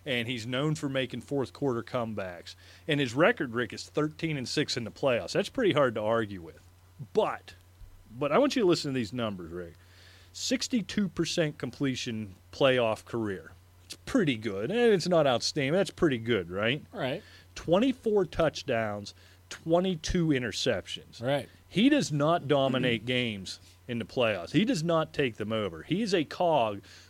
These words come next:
Speaker 1: When you look at their championship teams, they ran the ball. They played good defense. He's just an additional piece. He is not the guy. I think they need to find a way to avoid Ben Roethlisberger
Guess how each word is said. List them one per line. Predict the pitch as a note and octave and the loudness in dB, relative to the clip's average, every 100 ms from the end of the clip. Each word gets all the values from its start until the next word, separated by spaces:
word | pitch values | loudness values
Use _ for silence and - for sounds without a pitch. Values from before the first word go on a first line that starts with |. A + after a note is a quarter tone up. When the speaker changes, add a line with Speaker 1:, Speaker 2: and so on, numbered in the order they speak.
| - | -10
Speaker 1:
When | C3 | -6
you | D3 | 0
look | E3+ | 0
at | F3+ | 0
their | E3+ | -4
championship | D#3+ E3 D#3 D#3 C#3+ - D3 - | -4 -4 -4 -6 -10 -10 -12 -10
teams, | C#3+ A#2 G2 | -8 -8 -8
they | G#2 G#2 | -6 -6
ran | A2 A#2 A#2+ | -6 -6 -6
the | G2 | -6
ball. | A2 F#2 E2 - - _ | -6 -8 -10 -18 -20 _
They | B2+ | -8
played | A2 C3 C3 A#2+ | -6 -2 -2 -2
good | B2 A2+ | -4 -4
defense. | A#2 G#2+ - G2+ D#2+ - - - - - _ _ _ - | -6 -8 -10 -14 -14 -20 -20 -20 -20 -20 _ _ _ -2
He's | F#3 A#3 G3 | 2 2 2
just | A3 G3 - | 2 2 4
an | D3 C3 | 0 0
additional | A#2 B2+ C#3 - A#2+ F#2 | -2 -2 -2 -4 -6 -6
piece. | - A#2 G2 - | -6 -6 -6 -4
He | F3+ A3+ | -2 0
is | C3+ | -2
not | D3 C#3 A2 G#2+ | 0 0 -2 -6
the | C3+ B2 | -6 -4
guy. | A#2 A2 A2 E2+ - | -2 0 0 -2 -4
I | B2+ G3+ | 2 2
think | - A3 F3 C3 | 2 -2 -2 -6
they | B2+ C3 D#3+ | -10 4 6
need | F3+ F3+ D#3+ | 6 2 0
to | |
find | - D#3+ D#3+ D3 | -2 -2 -2 0
a | |
way | C#3 C#3+ C#3 | 0 0 0
to | C3 B2 | -2 -2
avoid | A2+ G#2+ C3+ E3+ E3+ D#3+ A#2+ - - C3 | -2 0 4 6 6 2 -4 -18 -20 -4
Ben | B2 C#3+ C3+ | 0 0 0
Roethlisberger | B2+ A#2 B2 A2 B2 B2 A#2 | -2 -2 -4 -6 0 0 0